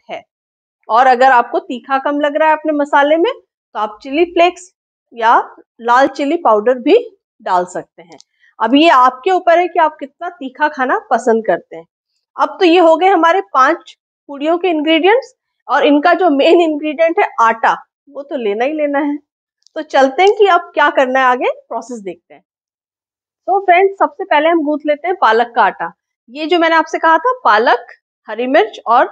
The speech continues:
अदरक को मिलाकर मैंने प्यूरी बना लिया है।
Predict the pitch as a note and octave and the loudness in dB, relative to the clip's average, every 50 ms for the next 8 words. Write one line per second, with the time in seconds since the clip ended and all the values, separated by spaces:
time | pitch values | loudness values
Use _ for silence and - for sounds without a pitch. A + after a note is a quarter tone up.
0 | - _ _ _ _ - G3+ G3 G#3 B3 B3 B3 D4+ C#4 C4 B3 A#3 A3+ A3+ - | -8 _ _ _ _ -18 -16 -8 -4 -4 -2 0 0 0 2 2 0 0 0 -2
1 | C4+ C4 B3+ C4 E4 E4+ D#4+ B3+ B3 A#3+ A#3+ A#3 A#3 A3+ G#3+ G#3+ A3+ A3+ B3+ C4+ | -2 -2 -2 -4 -4 -4 -4 -6 -4 -4 -4 -4 -2 0 -2 -2 -2 0 0 0
2 | C#4+ E4+ G4 | 2 2 0